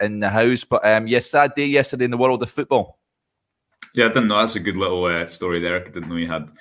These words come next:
Speaker 2: collector's items. Um, yeah, I, I was just watching some, like everyone, probably watching some kind of clips on YouTube and <clears throat> reading some articles about him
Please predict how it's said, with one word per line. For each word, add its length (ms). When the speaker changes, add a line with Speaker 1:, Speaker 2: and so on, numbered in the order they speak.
Speaker 2:
collector's 400
items. 560
Um, 760
yeah, 340
I, 260
I 200
was 160
just 120
watching 380
some, 280
like 200
everyone, 320
probably 260
watching 380
some 540
kind 140
of 100
clips 440
on 160
YouTube 500
and 1400
<clears throat> 0
reading 280
some 180
articles 380
about 320
him 420